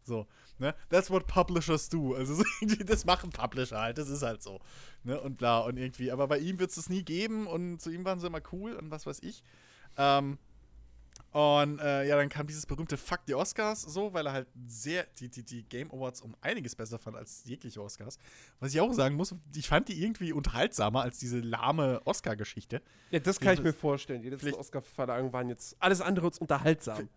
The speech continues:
Speaker 1: Vi-, ja, vielleicht, vielleicht müsste man bei den Oscars auch mal irgendwie neue Filmtrailer oder sowas zeigen, wie bei der, wie bei der Comic-Con oder so. Wäre vielleicht auch mal eine Idee.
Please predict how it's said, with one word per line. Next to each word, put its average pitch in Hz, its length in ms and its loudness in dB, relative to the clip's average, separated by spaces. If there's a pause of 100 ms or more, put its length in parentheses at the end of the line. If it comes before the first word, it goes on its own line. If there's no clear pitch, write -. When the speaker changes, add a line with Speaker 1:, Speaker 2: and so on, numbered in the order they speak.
Speaker 1:
Vi-, 135 80 -10
ja, 123 160 0
vielleicht, 143 400 2
vielleicht 139 220 0
müsste 147 200 -8
man 139 120 -2
bei 135 80 4
den 131 100 0
Oscars 127 340 -4
auch 139 220 2
mal 135 100 2
irgendwie 120 260 -2
neue 117 200 4
Filmtrailer 127 580 6
oder 101 120 -4
sowas 101 180 -8
zeigen, 113 380 -4
wie 120 80 -10
bei 107 160 -4
der, 104 80 -4 (240)
wie 113 100 -6
bei 107 160 -2
der 104 280 -2
Comic-Con 190 500 -2
oder 523 280 2
so. 120 220 -4 (500)
Wäre 440 120 2
vielleicht 539 260 2
auch - 220 -2
mal 110 60 -2
eine 104 100 -6
Idee. 101 340 -10